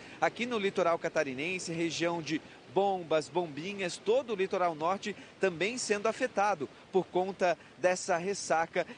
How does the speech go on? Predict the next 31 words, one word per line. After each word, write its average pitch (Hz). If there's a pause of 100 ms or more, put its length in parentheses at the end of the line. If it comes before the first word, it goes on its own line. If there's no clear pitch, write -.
(100)
que 190
atinge 165 (220)
o 156
litoral 170
sul 170
do 170
Brasil, 170
em 165
especial 156 (220)
aqui 160
em 170
Santa 160
Catarina. 143
A 143
gente 202
observa 165
um 151
volume 156
de 139
água 175
muito 196
grande 156 (240)
já 147
aqui 175
no 170
sul 175
da 151
ilha, 185
Morro 170
das 147
Pedras, 185